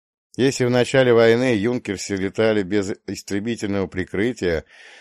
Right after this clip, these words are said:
то во второй половине войны обязательно с ним. Лаптежники отбомбились, причем не по окопам, а по позициям минометчиков и единственной полковой пушки.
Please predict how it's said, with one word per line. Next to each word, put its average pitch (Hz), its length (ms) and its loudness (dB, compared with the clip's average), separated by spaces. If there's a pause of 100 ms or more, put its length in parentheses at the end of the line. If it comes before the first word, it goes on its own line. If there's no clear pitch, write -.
(140)
то 147 160 6
во 156 60 6
второй 135 420 6
половине 143 340 2
войны 120 380 6
обязательно 95 800 -2
с - 100 -16
ним. - 220 -18 (1900)
Лаптежники 107 680 -2
отбомбились, 92 800 -6 (460)
причем 143 360 4
не 139 120 2
по 127 220 6
окопам, 101 540 2
а 85 60 -2
по 95 140 -6
позициям 107 640 -2
минометчиков 110 920 -2
и 101 60 0
единственной 104 640 -4
полковой 95 580 -2
пушки. - 540 -18